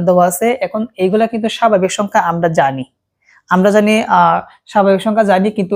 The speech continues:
এই সংখ্যাগুলো দ্বারা কি বোঝানো হয়েছে সেটা কিন্তু তোমাকে ভালোভাবে বুঝতে হবে। প্রথমটা দেখো কি আছে, সাত বিজোড় সংখ্যা, এগারো বিজোড় সংখ্যা, তেরো বিজোড় সংখ্যা, সতেরো বিজোড় সংখ্যা। এখন তোমরা বলতে পারো, "এটা বিজোড় সংখ্যা।"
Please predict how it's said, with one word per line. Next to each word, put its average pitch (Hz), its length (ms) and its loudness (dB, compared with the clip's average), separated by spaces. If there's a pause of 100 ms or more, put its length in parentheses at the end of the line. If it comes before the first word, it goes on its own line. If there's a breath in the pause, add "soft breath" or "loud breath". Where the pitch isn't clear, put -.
এই 190 180 0
সংখ্যাগুলো 226 440 2
দ্বারা 226 180 2 (100)
কি - 140 -8
বোঝানো 214 400 0
হয়েছে 202 340 -4 (120)
সেটা 202 240 -4
কিন্তু 190 200 -10
তোমাকে 185 280 -8
ভালোভাবে 175 420 2
বুঝতে 170 320 -4
হবে। 185 220 2 (460 loud breath)
প্রথমটা 233 340 0
দেখো 196 240 0 (120)
কি 208 160 -6
আছে, 202 260 0 (840)
সাত 190 220 2 (140)
বিজোড় 196 280 2
সংখ্যা, 196 280 -4 (300)
এগারো 208 300 2 (320)
বিজোড় 208 300 -2
সংখ্যা, 170 260 -4 (160)
তেরো 202 240 2 (280)
বিজোড় 208 280 0
সংখ্যা, 180 240 -2
সতেরো 214 340 0 (260)
বিজোড় 208 260 2
সংখ্যা। 175 220 -2 (420 soft breath)
এখন 220 260 2
তোমরা 233 240 2
বলতে 240 260 2
পারো, 214 160 0
"এটা 208 140 -2
বিজোড় 214 300 -2
সংখ্যা।" 165 300 -6